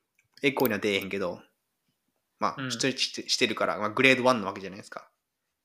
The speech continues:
Speaker 2: そう。そうなんだよね。
Speaker 1: うん。
Speaker 2: いや、いや、もう監督陣もそうだし、選手もやっぱりなんか、いや、こいつちゃんと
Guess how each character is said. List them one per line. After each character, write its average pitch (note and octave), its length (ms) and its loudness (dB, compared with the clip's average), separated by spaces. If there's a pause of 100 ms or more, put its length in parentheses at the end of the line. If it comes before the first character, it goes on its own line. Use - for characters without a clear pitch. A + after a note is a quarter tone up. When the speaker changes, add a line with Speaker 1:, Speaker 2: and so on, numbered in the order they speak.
(160)
Speaker 2:
そ - 340 -12
う。 - 360 -20
そ - 260 -2
う - 20 -2
な C#3 100 -4
ん - 80 -14
だ - 60 -8
よ C3+ 80 -10
ね。 C#3 240 -8
Speaker 1:
う G#2 80 -10
ん。 C3 40 -10
Speaker 2:
い - 40 0
や、 B2 260 0 (300)
い - 80 -20
や、 C#3 100 -2
も C#3 120 0
う C3+ 60 -8
監 F#3+ 140 4
督 A3 140 2
陣 E3 120 0
も B2 60 -6
そ B2+ 100 -6
う - 20 -2
だ A2+ 40 -4
し、 A2+ 280 -6
選 F4+ 360 0
手 - 80 -2
も C3 80 2
や B2 60 2
っ - 20 -6
ぱ B2+ 80 0
り A#2+ 80 -2
な A#2+ 120 -2
ん A#2+ 40 -10
か、 - 320 -6 (220)
い C3 80 -12
や、 B2+ 100 -10 (140)
こ F#3 240 -4
い G3 40 -4
つ F#3+ 120 -6
ち G3+ 80 0
ゃ G3 40 4
ん F#3+ 40 -10
と F#3+ 280 -2